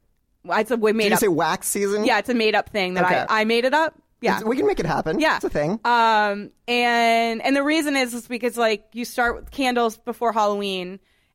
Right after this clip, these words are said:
Speaker 1: and then you end Valentine's Day. And in between, you've got, you know, you've got obviously, like, both of those are waxy.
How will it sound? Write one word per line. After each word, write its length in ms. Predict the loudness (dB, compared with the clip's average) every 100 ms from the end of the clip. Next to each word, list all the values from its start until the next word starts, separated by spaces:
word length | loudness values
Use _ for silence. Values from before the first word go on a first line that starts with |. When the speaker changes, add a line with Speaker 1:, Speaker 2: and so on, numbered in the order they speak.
| -4
Speaker 1:
and 160 | 0
then 120 | 0
you 120 | 0 0
end 480 | 0 0 0 -4 -4
Valentine's 600 | 0 0 0 -4 -6 -6
Day. 400 | -4 -4 -4 -6 -14 _ _ _ -4
And 140 | -2
in 180 | 0 0
between, 720 | 0 -2 -2 0 0 -2 -2
you've 200 | -4 -4
got, 340 | 0 0 0 -4
you 100 | -6
know, 60 |
you've 160 | -6 -4
got 240 | -2 -2 0
obviously, 480 | -2 -2 -6 -8
like, 340 | -6 -6 -8 _ _ _ _ -4
both 180 | -4
of 80 | -2
those 240 | 0 0 0
are 80 |
waxy. 640 | -2 -2 -2 -10 -16 -16